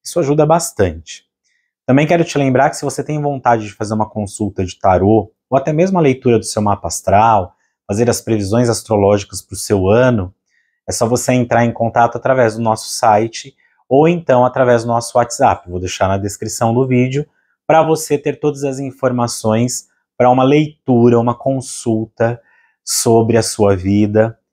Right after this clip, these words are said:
Eu vou ficar muito feliz de poder te ajudar. Tem as consultas pelo WhatsApp, que são muito legais. Você envia suas perguntas, eu te mando as respostas do tarô em áudio,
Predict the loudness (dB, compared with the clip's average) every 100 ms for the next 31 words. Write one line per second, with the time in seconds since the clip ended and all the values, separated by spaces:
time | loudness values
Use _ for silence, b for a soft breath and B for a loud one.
0 | -6 -4 -2 0 2 2 0 -2 2 2
1 | 0 -2 -2 0 -2 0 0 2 0 -4
2 | b b _ 0 0 0 0 -2 0 0
3 | 0 -2 0 4 4 2 0 2 2 0
4 | -8 -10 -6 -4 -2 0 -2 -4 -6 -2
5 | 2 2 0 -4 -14 _ _ _ -8 -4
6 | 0 0 0 0 -4 -2 -2 2 2 2
7 | 0 -2 -2 0 0 2 2 0 0 0
8 | 0 0 -4 -4 0 2 2 0 2 4
9 | 4 2 -2 -12